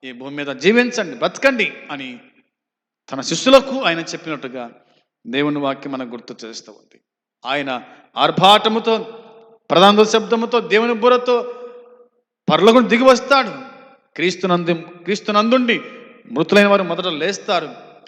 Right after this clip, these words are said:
ఆ మీదట సజీవమై నిలుచుని మనము వారితో కూడా ఏకంగా ప్రభుని ఎదుర్కోవడానికి ఆకాశ మండలానికి మేఘం మీద కొనిపబడతామని దేవుని వాక్యం చెబుతుంది. తెసలోనిక మొదటి పత్రిక నాలుగో అధ్యాయము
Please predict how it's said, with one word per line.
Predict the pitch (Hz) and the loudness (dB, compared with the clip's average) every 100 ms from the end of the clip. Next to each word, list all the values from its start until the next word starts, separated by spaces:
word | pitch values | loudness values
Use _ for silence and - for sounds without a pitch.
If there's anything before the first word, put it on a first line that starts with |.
| - | -8
ఆ | 147 | -4
మీదట | 165 170 165 147 131 123 127 - - _ _ _ _ - | -2 -2 -4 -2 -2 -2 -8 -18 -20 _ _ _ _ -14
సజీవమై | - 131 175 180 | -8 -2 0 0
నిలుచుని | 170 185 190 214 | -2 -4 -2 0
మనము | 190 233 247 196 226 | 2 2 2 0 -2
వారితో | 151 156 - 160 | 0 -2 0 -4
కూడా | 160 | -2
ఏకంగా | 143 147 147 143 135 127 | 0 0 -2 -6 -6 -6
ప్రభుని | - - 175 226 220 | -8 -2 -2 0 -2
ఎదుర్కోవడానికి | 190 180 170 156 147 147 123 _ _ _ - | -4 -8 -6 -8 -10 -16 -18 _ _ _ -14
ఆకాశ | 127 156 156 160 180 | -10 -2 0 0 -6
మండలానికి | 147 131 156 202 202 190 165 | -6 -2 4 6 6 2 -4
మేఘం | 131 143 170 170 160 | -8 -6 -4 -4 -6
మీద | 147 139 127 - _ _ _ - | -6 -8 -10 -18 _ _ _ -8
కొనిపబడతామని | 185 220 262 247 233 220 196 | -4 0 2 2 0 -4 -6
దేవుని | 170 160 165 | -8 -8 -8
వాక్యం | 156 143 147 | -8 -8 -10
చెబుతుంది. | 131 127 123 131 113 107 101 92 90 _ _ _ _ _ _ _ _ _ _ _ _ | -8 -8 -8 -10 -10 -12 -16 -20 -20 _ _ _ _ _ _ _ _ _ _ _ _
తెసలోనిక | 135 143 170 170 | -4 0 0 0
మొదటి | 175 175 | -4 -2
పత్రిక | 190 190 185 | -4 -6 -8
నాలుగో | 196 196 208 | -2 0 0
అధ్యాయము | 214 196 214 208 | -4 -6 -8 -8